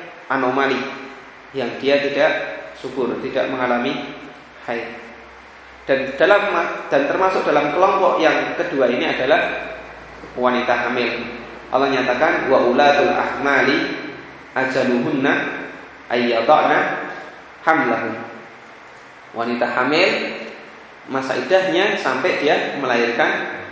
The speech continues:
kandungannya. Disimpulkan dari ini, Allah Subhanahu wa taala mengelompokkan wanita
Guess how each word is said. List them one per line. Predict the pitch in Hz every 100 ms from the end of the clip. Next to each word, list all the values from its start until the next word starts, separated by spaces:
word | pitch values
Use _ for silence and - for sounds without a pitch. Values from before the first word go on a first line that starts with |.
| - -
kandungannya. | 139 123 120 113 113 117 113 113 - - - - - - - - - -
Disimpulkan | 143 175 190 202 190
dari | 160 143 127
ini, | 127 131 - - - - -
Allah | 143 185
Subhanahu | 190 - 143 143 127
wa | 123
taala | 139 165 175
mengelompokkan | 165 151 147 151 - 160
wanita | 160 151 151